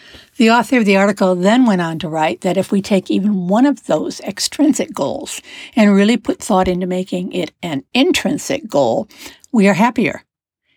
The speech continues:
Intrinsic goals relate to yourself, your personal growth, your health, relationships. A really good example is changing your beach body goal to a desire to be healthier for those who count on you,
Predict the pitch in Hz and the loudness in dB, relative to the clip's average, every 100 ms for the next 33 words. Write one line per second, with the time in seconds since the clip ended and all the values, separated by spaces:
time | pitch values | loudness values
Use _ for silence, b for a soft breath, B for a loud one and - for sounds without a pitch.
0 | _ - 226 - 240 214 285 - - 196 | _ 0 2 2 2 2 0 -2 0 0
1 | 151 175 - 202 190 180 - 202 196 - | 0 -6 -4 0 0 0 -2 -2 -2 0
2 | 214 262 - - - _ b b b b | 0 -2 -6 -16 -20 _ b b b b
3 | - 220 - - 233 - 202 190 160 147 | 0 0 0 0 0 2 0 0 -2 -2
4 | - - 320 220 208 - 165 - - - | -4 -10 -4 0 0 0 -2 -4 -14 -18
5 | b b _ 247 247 233 - 180 - - | b b _ 2 4 2 0 -4 -8 -10
6 | - - - - b b b 240 247 294 | -12 -16 -16 -20 b b b 0 2 2
7 | 226 226 190 135 196 165 - 214 302 B | 2 0 0 0 -2 -2 0 0 0 B
8 | B B 262 208 - 262 262 277 208 190 | B B -2 -2 -2 2 2 2 0 -2
9 | 214 b - 226 196 156 220 226 - _ | -6 b -4 0 0 0 -2 0 -6 _
10 | 208 185 190 165 190 - - - b b | 0 2 0 0 -2 -2 -8 -10 b b
11 | - - 214 180 196 170 190 226 220 196 | -12 0 0 2 2 2 2 2 0 0
12 | 202 139 180 214 - 226 214 180 - - | 0 0 0 -2 0 0 2 0 -4 -6
13 | 202 190 202 208 202 - 202 220 185 160 | -4 0 0 -2 -4 -2 0 2 0 -4
14 | - | -10